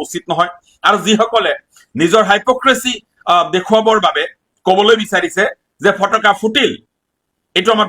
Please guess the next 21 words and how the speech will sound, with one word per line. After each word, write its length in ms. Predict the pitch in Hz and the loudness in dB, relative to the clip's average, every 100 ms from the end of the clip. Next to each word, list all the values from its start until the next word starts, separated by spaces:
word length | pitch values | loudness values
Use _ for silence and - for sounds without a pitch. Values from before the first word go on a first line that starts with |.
| 185 | 2
ধৰ্মীয় 300 | 220 233 233 | 2 2 0
পৰম্পৰা, 440 | 240 262 254 180 98 - _ _ _ _ _ _ _ _ - | 2 2 0 -2 -2 -6 _ _ _ _ _ _ _ _ 0
আমি 220 | 196 226 220 - | 2 2 0 -4
এইটো 160 | 202 226 214 190 | 4 4 4 -2
উদযাপন 380 | 175 226 226 220 220 | 2 2 2 -2 2
কৰিমেই। 340 | 233 247 143 - _ _ _ | 2 2 -4 -8 _ _ _
দিৱালী 400 | 101 160 190 247 | -2 4 4 4
উদযাপনত 600 | 262 185 254 254 262 269 - | 0 2 2 2 0 -2 0
কোনেও 240 | 226 277 277 - _ _ _ _ _ _ _ | 2 2 0 -6 _ _ _ _ _ _ _
সেই 180 | - 233 240 | 0 0 0
কথাটো 280 | 240 240 247 | 0 0 2
লৈ 100 | 254 214 | 2 2
বিতৰ্ক 240 | 220 233 240 | -2 0 0
কৰিব 180 | 226 220 247 | 2 2 0
খোজা 180 | 233 240 233 | 0 2 2
নাই। 100 | 180 156 | 0 0
দিৱালী 320 | 185 214 226 226 _ _ | 2 4 2 -2 _ _
পোহৰৰ 360 | 190 196 247 254 233 | 0 4 6 4 2
উৎসৱ, 260 | - 226 214 _ _ _ _ - | 2 0 0 _ _ _ _ -6
দিৱালী 360 | 143 202 247 262 | 2 4 4 4
শব্দৰ 320 | - 185 220 | 0 0 4